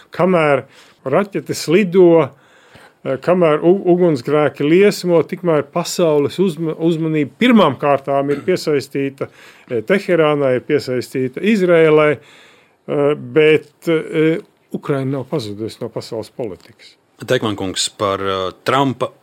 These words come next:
Speaker 2: un Putina attiecībām, par viņu saspēli jūs abus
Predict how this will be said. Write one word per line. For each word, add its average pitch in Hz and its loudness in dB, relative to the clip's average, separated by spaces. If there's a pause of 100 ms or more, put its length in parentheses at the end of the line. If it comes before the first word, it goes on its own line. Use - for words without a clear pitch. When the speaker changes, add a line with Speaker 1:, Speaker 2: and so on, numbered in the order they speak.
(120)
Speaker 2:
un 107 -4 (120)
Putina 98 -6 (240)
attiecībām, 87 -10
par 92 -10
viņu 113 -8
saspēli 110 -10
jūs 107 -10 (800)
abus 131 -2